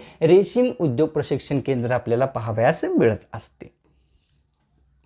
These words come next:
इन्सुलिन या, अ, द्रव्याचा क-, द्रव्याच्या कमतरतेमुळे खालीलपैकी कोणता आजार होत असतो? द्रव्याचे, अ, नाव आहे विद्यार्थ्यांनो इन्सुलिन हे.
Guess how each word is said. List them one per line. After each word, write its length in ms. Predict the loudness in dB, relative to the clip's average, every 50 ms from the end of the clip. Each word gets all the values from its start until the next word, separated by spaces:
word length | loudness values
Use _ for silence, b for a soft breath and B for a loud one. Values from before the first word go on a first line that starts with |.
| b b b b b b b b
इन्सुलिन 520 | b 6 6 6 6 6 6 6 6 6 6
या, 220 | 4 4 2 2
अ, 340 | 2 0 2 2 4 4 4
द्रव्याचा 680 | 2 2 2 2 2 2 2 0 0 -2 -4 -4 -4 -4
क-, 340 | -4 0 0 0 0 0
द्रव्याच्या 400 | 2 4 4 6 6 4 4 2
कमतरतेमुळे 720 | 0 0 0 0 0 0 -2 0 0 0 2 4 4 2 2
खालीलपैकी 520 | 0 -2 -2 -2 -2 -2 -2 -4 -2 -4 -6
कोणता 380 | -4 -2 -2 -2 2 0 0 0
आजार 320 | 0 -2 -2 0 0 0 0
होत 220 | 0 -2 -4 -2 -2
असतो? 380 | -4 -4 0 2 2 2 2 B B B B B
द्रव्याचे, 600 | 4 4 6 8 6 6 6 6 6 4 4 4 2 -4
अ, 100 | -6 -4
नाव 280 | -2 0 0 0 0 -2 -2 -4
आहे 180 | -4 -2 -2
विद्यार्थ्यांनो 580 | -2 -2 -2 -4 -6 -4 -4 -2 0 0 0 -2 -2 B B B _ _ 4
इन्सुलिन 520 | 6 6 6 6 6 4 6 6 6 6
हे. 320 | 4 4 2 2 2 2